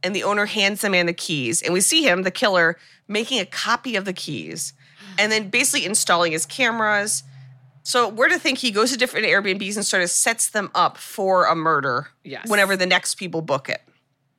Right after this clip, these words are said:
Speaker 1: We see him sitting in his mask on the couch, sort of staring out the window. And then we cut to the people who rent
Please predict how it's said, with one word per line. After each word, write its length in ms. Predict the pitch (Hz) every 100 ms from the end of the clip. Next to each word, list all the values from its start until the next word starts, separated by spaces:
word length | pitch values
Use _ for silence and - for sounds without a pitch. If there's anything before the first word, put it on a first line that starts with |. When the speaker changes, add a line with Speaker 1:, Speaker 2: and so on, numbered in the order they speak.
| _ _ _ _ _ _ _ - _ _ -
Speaker 1:
We 80 | 190
see 280 | 214 196
him 140 | 196 180
sitting 560 | - 233 214 208 214
in 100 | 151
his 160 | 185 185
mask 400 | 175 175 190 -
on 80 | 175
the 60 |
couch, 320 | 170 175 175 -
sort 160 | 185
of 60 | 180
staring 260 | - 185
out 100 | 175
the 80 | 175
window. 240 | 175 175 175
And 60 |
then 60 | 180
we 60 | 175
cut 400 | - - - -
to 240 | - 196
the 340 | 180 180 165 -
people 260 | 214 190 196
who 320 | 196 180 - _ -
rent 360 | 185 190 185